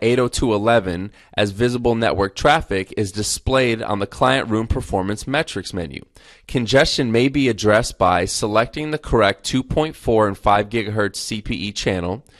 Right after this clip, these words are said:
selecting a two point four and five gigahertz C P E channel that is not in use by any other network,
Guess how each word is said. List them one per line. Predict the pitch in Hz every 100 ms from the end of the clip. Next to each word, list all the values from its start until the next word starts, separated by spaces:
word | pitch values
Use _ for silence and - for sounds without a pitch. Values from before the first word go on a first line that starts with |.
| - - - _ -
selecting | - - 117 127 - 135 110
a |
two | - 147 147
point | 156 131
four | - 127 117
and | 110
five | - 120 117
gigahertz | 113 110 113 110 101
C | - 123
P | - 120
E | - 139
channel | - 110 104 98
that | 98 98
is | 92
not | 110 120 123
in | 107 110
use | 110 110 -
by | 101 95
any | 107 107
other | 101 95
network, | 95 143 - 92 95 -